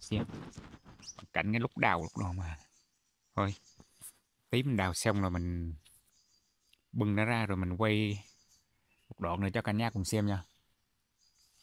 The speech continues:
Thôi. Giờ mình bắt tay vào việc đã. Rồi,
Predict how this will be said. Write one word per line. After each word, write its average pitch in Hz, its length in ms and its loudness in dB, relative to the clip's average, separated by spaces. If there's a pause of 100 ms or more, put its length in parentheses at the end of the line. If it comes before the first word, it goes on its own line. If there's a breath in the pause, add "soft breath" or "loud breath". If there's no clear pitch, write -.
(420)
Thôi. 92 220 -2 (1300)
Giờ 95 100 -6
mình 90 160 -4
bắt 117 100 -2 (100)
tay 117 160 2
vào 95 180 0
việc 95 220 4
đã. 110 180 0 (3750 soft breath)
Rồi, 113 400 4